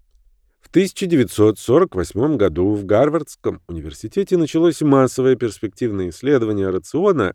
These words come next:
и привычек жителей города Фремингем в штате Массачусетс, которое проводили в течение нескольких десятилетий.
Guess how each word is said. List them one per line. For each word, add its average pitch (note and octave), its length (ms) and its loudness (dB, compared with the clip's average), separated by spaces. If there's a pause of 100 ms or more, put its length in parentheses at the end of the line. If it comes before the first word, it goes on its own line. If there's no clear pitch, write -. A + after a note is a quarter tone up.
и A#2 80 -6
привычек D#3 540 -6
жителей C#3 420 -2
города A#2+ 480 0 (300)
Фремингем F2 800 0
в - 60 -20
штате F#2+ 380 0
Массачусетс, G#2+ 840 -6 (360)
которое G2+ 480 4
проводили G#2+ 640 0
в - 80 -12
течение G#2+ 440 -8
нескольких A2+ 600 -4
десятилетий. A#2+ 800 -8